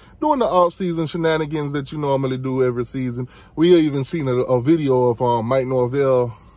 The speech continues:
on Friday, you know, doing, um, I think he went to some church and he was doing the sermon, you know, he, he was up there, woo, woo, he, pastor, pastor, go, get it, pastor,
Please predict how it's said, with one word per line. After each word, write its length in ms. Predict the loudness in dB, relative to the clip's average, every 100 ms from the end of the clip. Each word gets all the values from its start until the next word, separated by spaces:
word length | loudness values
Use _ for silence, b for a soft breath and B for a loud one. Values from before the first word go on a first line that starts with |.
| B
on 420 | -8 -6 -4 -6
Friday, 540 | -4 -2 0 0 -2 -6 b b b b
you 80 | -6
know, 280 | -2 -2 -4 B B B B B -18 -6
doing, 360 | -2 -2 -2
um, 600 | 0 0 2 -2 -6 -10 -18 -20 _ -12
I 80 | -10
think 200 | -4 -4
he 80 | -2
went 180 | -4 -4
to 80 | -4
some 240 | -4 -6
church 480 | -2 -2 -2 -6 -16 b b b -6
and 120 | -2
he 80 | 0
was 200 | 0 -2
doing 240 | -2 -2
the 80 | -4
sermon, 500 | -2 0 0 -2 -4
you 100 | -2
know, 180 | 0 0
he, 200 | -2 -4 -6
he 100 | -6
was 160 | -4
up 160 | -6 -6
there, 200 | -6 -6 B B B 2
woo, 720 | 6 6 6 4 0 -2 -8 -8
woo, 280 | 0 2 2
he, 340 | 0 -4 -10 -16
pastor, 440 | -4 -4 -4 -6 -8 b b -10
pastor, 460 | -8 -8 -8 -10 -10 -8
go, 160 | -6 -6 -6
get 200 | 0 0
it, 100 | 0
pastor, 440 | -6 -8 -8 -12